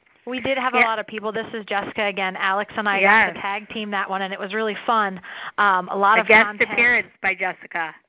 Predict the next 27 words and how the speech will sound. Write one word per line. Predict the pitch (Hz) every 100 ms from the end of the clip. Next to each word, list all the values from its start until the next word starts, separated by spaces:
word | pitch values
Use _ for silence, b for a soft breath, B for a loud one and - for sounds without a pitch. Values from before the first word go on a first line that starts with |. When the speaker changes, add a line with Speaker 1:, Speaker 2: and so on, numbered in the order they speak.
| -
Speaker 1:
<laughs> | - - - 339 - 277 - 285 - - 262 - 254 262
We | 262
had | 254 262
a | 247
lot | 226 220 226
of | 220
content | 220 226 226 226
to | 214
cover | 202 214 202
in | 202 202
two | - 214
hours, | 202 220 214
but | 202 214 -
it | 247
was | 262 277 -
also | 226 233 269
very | 214 220 220 220
well | 208 196 190
attended. | - 202 190 190 185 -
There | 202
were | 185
so | - 240
many | 247 233
people, | 240 220
and | 202 208
it | 277
was | 277